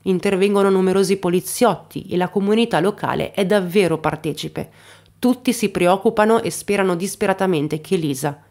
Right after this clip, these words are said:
venga trovata sana e salva. Ma purtroppo, quattro giorni dopo la scomparsa della ragazza, cioè il diciannove aprile del millenovecentonovantadue, la domenica di Pasqua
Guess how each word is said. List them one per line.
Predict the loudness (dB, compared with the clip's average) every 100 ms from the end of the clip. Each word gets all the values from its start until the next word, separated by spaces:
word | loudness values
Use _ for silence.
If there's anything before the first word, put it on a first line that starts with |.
| _
venga | 0 0 0
trovata | -2 -4 -4 -6 -8
sana | -6 -2 -2 -2 -6
e | -8
salva. | -8 -4 -4 -4 -8 -10 -12 _ -2
Ma | 0
purtroppo, | -2 -4 -2 -2 -4 -12 -12 _
quattro | -6 -4 -4
giorni | -2 -2 0
dopo | -2 0
la | 0
scomparsa | 0 -2 0 0 0 -2
della | -2 0
ragazza, | 0 2 0 0 -6 -12 -12
cioè | -4 0 0
il | -2
diciannove | -6 -4 0 2 0
aprile | 0 0 2 0
del | -2
millenovecentonovantadue, | -2 0 0 0 -2 -4 -4 -4 -4 -2 -4 -4 -6 -4 -6 -8 _ _ _
la | -4
domenica | 2 2 2 0
di | -2 0
Pasqua | -2 -4 -10 -14